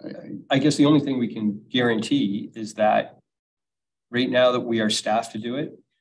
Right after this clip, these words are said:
Speaker 2: and if we make cuts, we may be staffed to do it, but there may be times when we're not. So now we can almost guarantee it, you know, unless we have a really bad storm and there's a snow day. If we make a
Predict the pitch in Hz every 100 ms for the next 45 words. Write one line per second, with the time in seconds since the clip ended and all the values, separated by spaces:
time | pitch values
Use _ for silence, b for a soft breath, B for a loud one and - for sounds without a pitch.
0 | _ 113 107 107 104 - - 110 110 113
1 | 110 127 147 - - _ _ _ _ -
2 | 117 120 120 - _ _ _ _ _ 107
3 | 139 143 - - 107 - 104 104 120 -
4 | 107 107 107 107 107 107 107 113 110 117
5 | 107 - - _ _ _ - 107 107 104
6 | 104 - _ 110 120 123 117 117 117 113
7 | - 117 123 123 - 123 123 110 127 135
8 | 131 _ _ _ _ _ _ _ _ _
9 | _ _ 107 98 110 107 110 120 110 113
10 | 120 113 117 - 123 123 120 110 - 127
11 | 123 127 143 151 _ _ _ _ _ _
12 | _ _ _ _ _ _ _ - 101 110
13 | 107 104 110 107 107